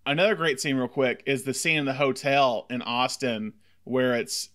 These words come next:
Dennis Hopper confronting his dad after the fight with Dean. And again,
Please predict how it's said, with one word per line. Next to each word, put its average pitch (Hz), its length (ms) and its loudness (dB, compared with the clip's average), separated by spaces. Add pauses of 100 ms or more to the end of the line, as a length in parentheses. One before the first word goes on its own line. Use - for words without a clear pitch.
(120)
Dennis 131 340 -2
Hopper 123 380 -2
confronting 120 640 -4
his 110 200 -8
dad 117 400 0
after 120 340 -2
the 113 120 -6
fight 117 340 -2
with 107 160 -12
Dean. 113 540 -4 (680)
And 143 260 0
again, 147 360 2